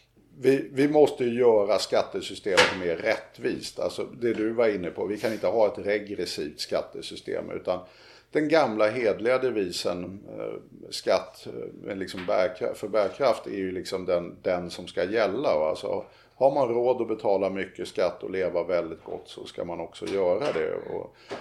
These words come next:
och det, för mig, det du tar upp tycker jag är ett problem, att man, jag känner också att man, man förstår inte riktigt kanske fullt ut vilken stark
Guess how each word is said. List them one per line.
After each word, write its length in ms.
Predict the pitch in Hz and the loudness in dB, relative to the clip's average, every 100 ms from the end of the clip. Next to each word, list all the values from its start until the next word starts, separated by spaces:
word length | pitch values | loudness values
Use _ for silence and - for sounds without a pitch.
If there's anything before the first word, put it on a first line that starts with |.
| - _ | -14 _
och 120 | 110 | 0
det, 320 | 110 113 107 - | 4 4 4 0
för 180 | - 123 | -2 0
mig, 460 | 120 151 165 160 151 131 - - - - _ _ _ | 4 6 6 4 2 -4 -10 -14 -18 -20 _ _ _
det 140 | 143 139 | 2 4
du 260 | 147 185 | 6 4
tar 180 | 190 175 | 6 6
upp 220 | 127 - | 8 4
tycker 240 | 123 110 110 | -2 -2 2
jag 260 | 101 107 | 4 4
är 360 | 107 101 101 - | 2 2 2 0
ett 160 | 101 - | -6 -8
problem, 420 | 110 107 98 98 | -4 0 0 0
att 260 | 95 - - - - - _ _ _ _ - - _ _ - | -4 -8 -14 -12 -14 -16 _ _ _ _ -20 -20 _ _ -4
man, 120 | 139 151 | 0 6
jag 180 | 151 | 6
känner 280 | - 165 160 | 8 6 8
också 220 | 170 - | 4 6
att 300 | 156 131 107 | 6 6 0
man, 240 | 139 143 - | 2 2 2
man 140 | 147 | 0
förstår 520 | 160 - 165 190 180 | 0 0 4 4 4
inte 300 | 175 147 131 | 4 2 -2
riktigt 640 | 113 170 135 - - 175 - | -2 -2 -6 -4 -2 -2 0
kanske 300 | 143 131 135 | 0 0 -2
fullt 400 | 131 120 113 113 | 0 0 2 2
ut 240 | 98 - | 0 0
vilken 400 | 113 - 117 - | -6 -4 -6 -6
stark 600 | - - 131 123 110 - | -6 -2 2 0 0 -4